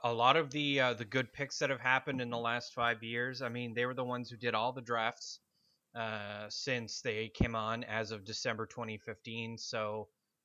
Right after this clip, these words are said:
they're coming up on their five-year anniversary at the club. They, neither of them, as far as I know, have no,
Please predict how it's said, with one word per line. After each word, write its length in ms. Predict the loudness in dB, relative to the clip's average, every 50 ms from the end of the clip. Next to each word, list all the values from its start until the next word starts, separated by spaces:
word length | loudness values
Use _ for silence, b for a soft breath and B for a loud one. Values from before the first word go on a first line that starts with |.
| _ 2
they're 160 | 4 4 4
coming 300 | 6 6 4 4 4 4
up 140 | 0 2 2
on 80 | 0 2
their 120 | 2 0
five-year 420 | 2 4 4 4 4 4 2 2 2
anniversary 480 | 2 2 2 0 0 0 0 -4 -6
at 60 | -4 -6
the 60 | -8
club. 380 | -8 -4 -2 0 2 2 0 -2 -6 -4 2
They, 460 | 6 6 8 8 6 4 2 0 -2 -2
neither 320 | 0 2 4 4 4 4
of 140 | 4 4 4
them, 320 | 4 4 4 2 -2 -6 -6
as 160 | -8 -8 -6
far 220 | -4 -2 -2 0 0
as 100 | -2 -2
I 140 | -2 -2
know, 120 | -2 -4 -4
have 200 | -4 -6 -6 -4
no, 240 | -4 -2 -2 -4